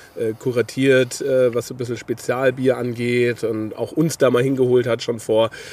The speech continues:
keine Ahnung, fünf Jahren, ähm, und auch die Gastbrauereien da einlädt. Und er hat anscheinend dieses Jahr als Thema alkoholfreie Alternativen.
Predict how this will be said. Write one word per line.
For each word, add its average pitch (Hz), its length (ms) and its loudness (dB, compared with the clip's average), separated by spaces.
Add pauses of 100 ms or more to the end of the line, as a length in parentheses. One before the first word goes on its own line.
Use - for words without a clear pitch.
(220)
keine - 180 -8
Ahnung, 110 220 -10
fünf 135 280 -4
Jahren, 131 500 0
ähm, 117 240 0
und 123 140 -4
auch 120 100 -8
die 123 100 -10
Gastbrauereien 123 800 0
da 117 100 -6
einlädt. 120 400 -4
Und 113 320 -8
er 139 160 -2
hat 165 160 -4
anscheinend 127 460 -2
dieses 165 260 2
Jahr 143 140 4
als 127 180 -4
Thema 135 360 0
alkoholfreie 143 720 -2
Alternativen. 127 600 -4